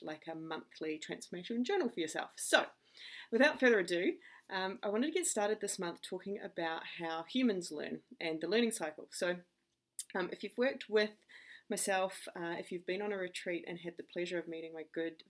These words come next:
friend Amanda from Soma Psych, um, you'll know that the pair of us love nerding out on brains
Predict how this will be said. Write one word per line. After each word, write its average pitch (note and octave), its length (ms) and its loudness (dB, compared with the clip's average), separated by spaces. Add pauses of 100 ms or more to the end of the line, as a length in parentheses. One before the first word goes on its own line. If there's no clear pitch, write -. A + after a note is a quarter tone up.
(100)
friend D#3 360 -8
Amanda E3 640 -4
from E3 160 -6
Soma D#3 320 -6
Psych, - 380 -2 (540)
um, F3+ 360 2
you'll G3+ 140 2
know G3 200 6
that G3 160 0
the G3 40 -8
pair G#3 220 2
of F#3 80 2
us F3+ 200 -2
love E3+ 280 2
nerding D#3+ 360 0
out D#3 120 -4
on D#3 180 -2
brains F3+ 540 2